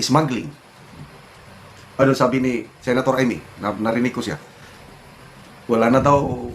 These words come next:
smuggling ngayon, kaya naging normal na lang. Kasi nung una, nag-smuggle sila ng bigas. Ngayon, hindi na. Open na. Ang importation ng bigas, open. Pinababaan pa ang ano, pinababaan pa ang taripa.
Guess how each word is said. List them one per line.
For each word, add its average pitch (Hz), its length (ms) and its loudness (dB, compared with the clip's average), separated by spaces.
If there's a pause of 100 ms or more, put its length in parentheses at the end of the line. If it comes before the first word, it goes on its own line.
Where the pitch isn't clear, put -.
smuggling 123 480 0
ngayon, 151 160 4
kaya 127 160 2
naging 123 240 2
normal 120 400 4
na 123 160 -4
lang. 123 80 -10 (960)
Kasi 143 340 2
nung 117 140 -2
una, 143 180 6
nag-smuggle 117 640 -2
sila 120 240 2
ng 117 180 0
bigas. 120 460 -2
Ngayon, 139 240 6
hindi 131 260 0
na. 143 160 0 (320)
Open 147 400 4
na. 160 140 0 (580)
Ang 127 300 0
importation 143 560 2
ng 135 100 4
bigas, 135 320 0
open. 131 300 0
Pinababaan 120 680 2
pa 123 160 -4
ang 123 160 -2
ano, - 160 4 (460)
pinababaan 120 560 2
pa 120 160 -6
ang 123 80 -6
taripa. 120 480 -4